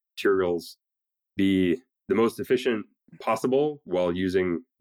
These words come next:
the least raw materials, or especially scarce raw materials, like special, like, rare earth magnets. Uh, make those things as efficient as possible, and then make the systems that they're part of as intelligent as possible. So you can have, like, kind of the most efficient muscles, and then the,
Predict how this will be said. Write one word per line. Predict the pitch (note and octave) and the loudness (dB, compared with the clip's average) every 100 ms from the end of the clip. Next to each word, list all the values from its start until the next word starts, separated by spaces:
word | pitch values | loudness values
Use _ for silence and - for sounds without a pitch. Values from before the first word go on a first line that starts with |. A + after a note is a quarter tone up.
| - | -6
the | E2+ | 0
least | F#2 G2+ - - | 0 -2 -8 -6
raw | F#2 | -2
materials, | G2 - G#2+ A#2+ B2 - - | -2 0 0 0 -4 -6 -18
or | - | -16
especially | - - F#2+ F#2+ | -12 -4 -2 -4
scarce | E2+ - G#2 - | -6 -2 -2 -2
raw | G#2+ | -4
materials, | A2+ A#2+ B2+ C3+ - | -2 -2 0 -2 -4
like | - - _ _ _ | -10 -10 _ _ _
special, | - - - F2 D#2+ | -14 -8 -6 -4 -6
like, | E2+ E2+ | -6 -4
rare | F2+ F2+ | 0 0
earth | F2 | -2
magnets. | F#2 F#2 G#2 - - _ _ _ _ _ _ - | -4 -4 -4 -6 -20 _ _ _ _ _ _ -4
Uh, | G2 F#2 F2 | 0 0 0
make | G2 A2+ | -2 0
those | B2+ G2+ | 0 0
things | B2+ G#2+ | 0 2
as | G2 | 0
efficient | - G2+ A#2+ | 0 -2 -2
as | G2+ | -2
possible, | A2 B2 E3+ D3+ | -2 0 0 0
and | G2+ | 0
then | F#2 | 0
make | G2+ G#2+ | 0 -2
the | - | -6
systems | - C3+ - B2 | -2 -2 0 -2
that | G#2 - | 0 -2
they're | G2 | -4
part | - A#2+ G2 | -2 0 0
of | F2 E2 _ _ _ _ - | -2 -6 _ _ _ _ -6
as | F#2+ F#2 E2+ | -2 0 0
intelligent | F2+ A2+ A2+ G2 F2 | -4 0 0 0 -2
as | D2+ | -2
possible. | D#2 D2 - C#2+ C2 | -4 -8 -10 -12 -10
So | - F2 | -2 0
you | D#2+ | 0
can | D2+ D#2 | -2 -2
have, | F2 E2 | -2 -2
like, | E2+ D2+ | -4 -6
kind | - | -6
of | E2+ | -4
the | E2 | -2
most | F2 - | -2 -2
efficient | F#2 E2 D#2 | -2 -2 -2
muscles, | C#3 C#3 B2 G2 | -2 0 0 0
and | F2+ | -2
then | E2+ | -2
the, | E2 D#2+ | -2 -2